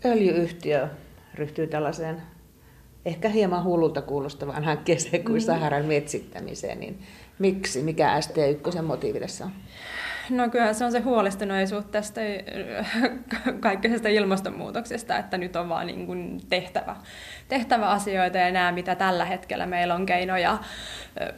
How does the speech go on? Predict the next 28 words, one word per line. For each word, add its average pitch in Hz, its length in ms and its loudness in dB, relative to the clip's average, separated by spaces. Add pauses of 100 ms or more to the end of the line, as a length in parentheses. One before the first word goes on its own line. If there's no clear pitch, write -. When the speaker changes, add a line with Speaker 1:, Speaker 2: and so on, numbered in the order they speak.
(360)
Speaker 2:
energiatehokkuus, 185 1300 2
energiakulutuksen 180 1000 -2
vähentäminen, 180 800 0
uusi-, 185 440 -4 (300)
u-, 180 200 0 (200)
<laughs> 214 200 0
uusiutuva 190 520 2
energia, 190 640 0
niin 202 140 2
ne 208 120 4
vaan 208 220 6
ei 175 100 0
yksinkertaisesti 185 540 -6
riitä. 180 440 -6 (440)
Et 196 180 -2
meidän 180 300 0
on 190 120 -4 (160)
pakko 190 400 2
ottaa 180 280 0
ihan 175 240 -2
vaan 175 160 0
niin 175 100 -6
kuin 180 160 -6 (140)
kaikki 196 360 2
mahdolliset 175 500 -4
keinot 175 500 -2 (180)
käyttöön 226 760 0
ja 196 160 2